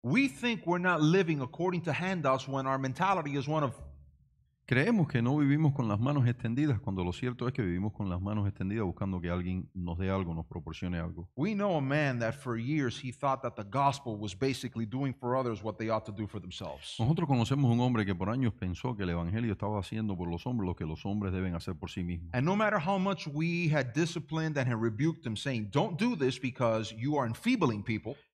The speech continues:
Speaker 2: Y no importa cuántas veces se le regañó para que desistiera de esa errada manera de proceder,
Speaker 1: he continued to do so.
Speaker 2: él continuó procediendo de aquella errada manera.
Speaker 1: To the point where he convinced people
Speaker 2: A tal grado que él llegó a convencer a las personas
Speaker 1: that he was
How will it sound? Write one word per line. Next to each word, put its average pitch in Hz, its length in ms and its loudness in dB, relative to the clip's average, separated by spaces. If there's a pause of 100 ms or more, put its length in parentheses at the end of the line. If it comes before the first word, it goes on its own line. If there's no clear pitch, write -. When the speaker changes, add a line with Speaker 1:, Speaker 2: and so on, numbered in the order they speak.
Speaker 2:
Y 98 300 -2
no 127 80 2
importa 170 360 0
cuántas 131 300 0
veces 131 300 4
se 127 100 2
le 104 140 2
regañó 95 420 0
para 92 200 -2
que 87 100 -2
desistiera 107 760 -4 (380)
de 90 360 0
esa 95 320 -2
errada 95 360 2
manera 92 320 -2
de 85 100 -4
proceder, 90 600 -4
Speaker 1:
he 113 160 -4
continued 143 460 -6
to 123 100 -12
do 104 200 -8
so. - 260 -16 (220)
Speaker 2:
él 98 160 0
continuó 98 440 -2
procediendo 92 720 -2
de 90 80 0
aquella 90 380 -2
errada 85 240 -2
manera. 85 340 -6 (160)
Speaker 1:
To 135 100 -4
the 117 100 0
point 180 360 -2
where 127 160 0
he 180 80 -2
convinced 151 600 -4
people 143 420 -4 (500)
Speaker 2:
A - 80 -6
tal 143 160 2
grado 117 360 2
que 85 200 -4
él 92 100 0
llegó 98 200 0
a 98 60 -2
convencer 98 580 0
a 90 40 2
las 87 120 0
personas 92 480 -4
Speaker 1:
that 120 200 -4
he 190 280 -2
was 113 920 -4